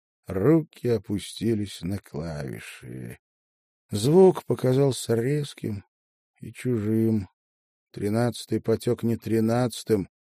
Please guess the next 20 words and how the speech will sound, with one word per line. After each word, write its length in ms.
а 120
каким-то 600
триста 420
тридцать 480
третьим, 560
чёрт 360
каким. 560
Никогда 760
перекличка 800
аккордов 580
не 120
была 280
такой 360
сухой 680
и 160
чёрствой. 1000
Никогда 920
родная 640
мелодия 560
правой 720